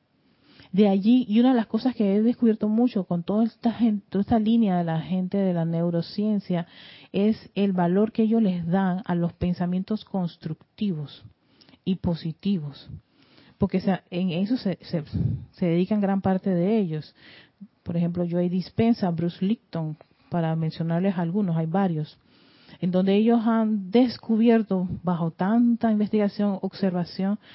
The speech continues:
que el cultivar pensamientos constructivos, positivos, es valioso y se ven los efectos. ¿Por qué? Porque la mente, eh,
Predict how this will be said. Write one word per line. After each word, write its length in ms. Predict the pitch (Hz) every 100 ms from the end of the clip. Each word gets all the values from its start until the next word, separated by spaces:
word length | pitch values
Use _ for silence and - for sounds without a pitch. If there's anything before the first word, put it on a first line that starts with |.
| - - - _
que 400 | - 202 233 220 - _
el 380 | - 196 202 208 - - _ _
cultivar 1000 | 269 320 277 - 214 185 175 220 185 170 - - - _ _ _ _ _ -
pensamientos 640 | 196 190 190 208 220 185
constructivos, 720 | - 220 233 208 185 208 180 165
positivos, 760 | - 262 208 - 240 240 - - _ _ _ _ -
es 200 | 196 208 - _
valioso 680 | 180 190 190 233 233 262 -
y 180 | 214 208
se 240 | - 208
ven 320 | 180 196 311
los 160 | 269 170
efectos. 600 | 165 - 165 147 - 151 - - -
¿Por 260 | - 233 -
qué? 360 | - 294 277 262
Porque 380 | 269 262 262 254
la 160 | 220
mente, 580 | 196 214 247 220 180 190 -
eh, 220 | - 185